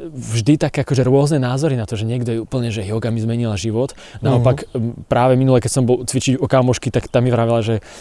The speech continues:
Speaker 1: že, mm, že joga nie je moc dobrá, lebo že dlho držíš proste natiahnutý svoje telo v nejakej neprirodzenej pozícii.
Speaker 2: Mhm.
Speaker 1: Aký máš ty na toto názor? Nevravím, že to musia sa všetci tým riadiť, ale že ma
Speaker 2: Hej.
Speaker 1: zaujíma, že ako to napríklad vidíš ty.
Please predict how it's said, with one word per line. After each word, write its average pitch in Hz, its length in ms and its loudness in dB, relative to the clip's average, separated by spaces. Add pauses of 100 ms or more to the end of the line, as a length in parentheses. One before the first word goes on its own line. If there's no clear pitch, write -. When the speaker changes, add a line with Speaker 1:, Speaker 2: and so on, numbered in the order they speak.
(140)
Speaker 1:
že, 139 180 -6
mm, 160 240 2
že 127 160 4
joga 135 240 6
nie 135 160 2
je 131 80 2
moc 120 80 -2
dobrá, 120 320 2
lebo 117 160 0
že 127 80 2
dlho 127 240 -2
držíš 120 320 -4
proste 120 320 -2
natiahnutý 120 880 -2
svoje 117 320 0
telo 131 160 2
v 120 160 0
nejakej 117 160 -2
neprirodzenej 120 480 -2
pozícii. 117 640 -2
Speaker 2:
Mhm. 135 240 4
Speaker 1:
Aký 139 160 0
máš 165 160 2
ty - 80 -6
na 127 160 0
toto 131 160 -2
názor? 107 400 -4 (240)
Nevravím, 156 400 4
že 143 80 4
to 143 160 4
musia 135 320 4
sa 131 80 2
všetci 120 240 2
tým - 100 4
riadiť, 143 300 4
ale 120 160 4
že 110 80 2
ma 120 160 6
Speaker 2:
Hej. 139 80 6
Speaker 1:
zaujíma, 139 240 4
že 135 80 4
ako - 100 -2
to 135 120 4
napríklad 131 320 0
vidíš 120 320 0
ty. 110 160 0